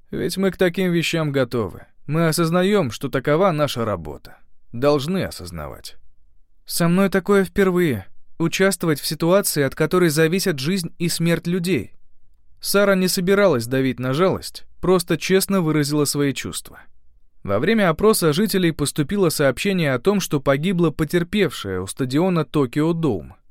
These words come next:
Для Сары это был неописуемый шок. Нет, конечно, я ничего не могла поделать, но факт остаётся фактом.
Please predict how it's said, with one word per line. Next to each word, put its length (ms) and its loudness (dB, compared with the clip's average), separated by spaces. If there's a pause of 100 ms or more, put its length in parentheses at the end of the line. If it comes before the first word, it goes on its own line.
(140)
Для 220 2
Сары 420 2
это 240 0
был 340 2 (140)
неописуемый 800 -2
шок. 420 -10 (540)
Нет, 280 2
конечно, 460 -2
я 140 0
ничего 380 0
не 100 0
могла 300 0
поделать, 600 -2 (160)
но 180 0
факт 360 0
остаётся 480 0
фактом. 500 -6